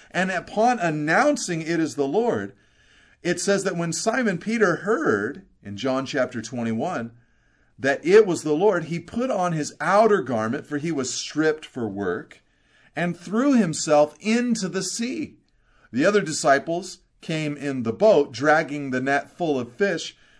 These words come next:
for they were not far from the land, but about a hundred yards off. So John tells us, you know, well, you know, there's Peter, very compulsive, impetuous. He hears that it's Jesus. He throws himself into the ocean.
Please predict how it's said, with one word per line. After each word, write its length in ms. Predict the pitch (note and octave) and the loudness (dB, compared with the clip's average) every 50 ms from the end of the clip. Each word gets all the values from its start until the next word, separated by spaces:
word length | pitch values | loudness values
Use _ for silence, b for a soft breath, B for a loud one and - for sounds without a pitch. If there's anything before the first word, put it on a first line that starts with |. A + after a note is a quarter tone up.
| b b | b b
for 120 | - E3+ E3+ | -6 -4 -2
they 140 | F3 F3+ | -2 -2
were 160 | F3 E3 E3 D#3+ | 0 -2 -2 0
not 320 | E3 G#3 A3+ A#3+ A#3 A#3 | 2 2 4 2 2 -2
far 400 | - - G3+ F#3+ F#3 F#3+ G3 F#3+ | -2 2 4 6 8 8 6 6
from 160 | F#3+ E3+ E3 | 2 -2 -4
the 100 | D3+ D3+ | -2 0
land, 460 | D3 D#3 F3 F3 D#3 C#3 C3 A#2+ A2+ | 0 2 2 2 0 0 -2 -4 -6
but 120 | - D#3+ D#3 | -4 -2 -2
about 380 | C#3 A#2+ D3 C#3+ C#3+ D3 B B B B B B B | 2 4 6 6 6 6 B B B B B B B
a 100 | C3+ C#3 | -10 -8
hundred 520 | B2+ - E3 D#3+ D3+ B2+ C3+ B2+ A2+ G#2 | -6 -4 -4 -4 -2 -4 -4 -4 -4 -2
yards 340 | A#2 A#2 G#2+ G#2+ G#2 F#2 G#2 | 0 2 2 2 0 0 0
off. 280 | B2 A#2+ G2 F2+ E2+ | 2 4 4 4 2
So 300 | - - C#3 B2 B2+ A#2+ B B B B B B A2+ | -2 -4 -4 -4 -4 -6 B B B B B B -10
John 800 | A2 B2 D3 C#3+ C#3 C#3 C#3 C3 C3 B2+ - - - - C3+ A#2+ - | -4 -2 0 0 0 0 -2 -4 -8 -10 -14 -18 -20 -20 -20 -16 -4
tells 300 | - D3 B2 B2 A2 B2 | 0 0 0 2 0 -2
us, 240 | C3 B2+ - - | -6 -6 -6 -6
you 80 | C3 B2+ | -6 -4
know, 320 | A#2+ A#2 A2 A2 A2 A2 A2 | -4 -4 -4 -4 -6 -8 -8
well, 320 | A2 A#2+ B2+ B2+ B2+ A#2+ A#2+ | -8 -8 -6 -6 -8 -8 -6
you 160 | A#2+ A2+ A2 | -6 -4 -4
know, 260 | G#2+ G#2+ G2+ G#2+ G#2 - | -4 -6 -8 -8 -8 -4
there's 440 | A2 A2 A#2 B2 A#2 - - - _ _ _ _ _ - | -2 -2 -2 -2 -6 -10 -16 -18 _ _ _ _ _ -10
Peter, 340 | - B2+ A#2+ A2+ G2 G2+ G2 | -4 -4 -2 -2 -2 -4 -4
very 300 | G2 A2 A#2+ B2 C3 B2 | -2 -2 -2 -2 -2 -4
compulsive, 800 | - - B2+ A2+ - - - C#3 C3 B2 - B2+ B2+ C3 B2+ - | -6 -8 -10 -10 -8 -6 -6 -4 -4 -6 -8 -10 -10 -12 -14 -12
impetuous. 840 | - A#2 G#2+ G2 - - C3 B2+ B2 - - A#2+ A2+ A2+ A2+ - - b b b b b b b b | -12 -10 -10 -10 -6 -4 -2 -2 -2 -4 -6 -6 -4 -6 -6 -10 -14 b b b b b b b b
He 280 | - - C#3 C#3 D3+ D#3 | -10 -4 0 0 2 2
hears 380 | B2 C#3 D3 D3+ D#3+ D#3+ C3 | 4 4 4 4 4 2 0
that 160 | B2+ C3+ B2+ A#2+ | -2 -2 -2 -2
it's 160 | A2+ A2 A2 | -4 -4 -6
Jesus. 460 | - A#2 C3 C3 B2+ B2 C3 B2 B2 | -4 -2 -2 -2 -2 -2 -6 -6 -6
He 120 | - C#3 | -4 -6
throws 400 | C3 C#3 - D#3+ D#3 D3+ D3 G#2+ | -6 -6 -4 0 2 2 2 2
himself 520 | A2+ C3+ B2+ - - C#3 B2+ A#2+ A#2+ A#2+ C3+ | 0 -4 -6 -6 -2 0 2 2 2 0 -2
into 180 | B2+ A#2+ A#2 | -6 -4 -4
the 180 | A2 G#2+ A2 A2 | -4 -2 -2 -2
ocean. 500 | A2 A2+ A#2 A2+ - - A#2 A2+ A#2 - | 0 -2 -2 -2 -4 -8 -8 -10 -10 -12